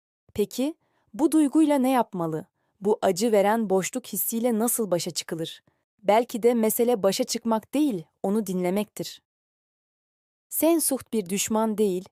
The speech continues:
bir rehberdir. Size konfor alanınızdan çıkmanız gerektiğini, ruhunuzun beslenmeye ihtiyacı olduğunu hatırlatır. Belki yeni bir hobiye başlamanın, belki uzun zamandır ertelediğiniz o yolculuğa çıkmanın, belki de sadece sessizce oturup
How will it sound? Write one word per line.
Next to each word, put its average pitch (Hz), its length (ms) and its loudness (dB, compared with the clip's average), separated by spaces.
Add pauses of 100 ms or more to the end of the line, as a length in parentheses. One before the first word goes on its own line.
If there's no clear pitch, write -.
(160)
bir 175 180 -4
rehberdir. 175 720 -2 (520)
Size 294 280 0
konfor 254 400 0
alanınızdan 220 640 0
çıkmanız 208 520 -4
gerektiğini, 180 760 -2 (400)
ruhunuzun 247 640 0
beslenmeye 220 600 0
ihtiyacı 202 640 0
olduğunu 185 380 -2
hatırlatır. 165 600 -10 (500)
Belki 294 380 2
yeni 269 280 2
bir 269 80 2
hobiye 208 360 2
başlamanın, 170 640 -2 (260)
belki 196 400 2
uzun 233 300 0
zamandır 208 500 0 (140)
ertelediğiniz 208 800 0 (100)
o 190 100 2
yolculuğa 185 540 2
çıkmanın, 170 580 -4 (400)
belki 285 340 2
de 269 100 4
sadece 247 540 0
sessizce 214 520 -2
oturup - 400 -2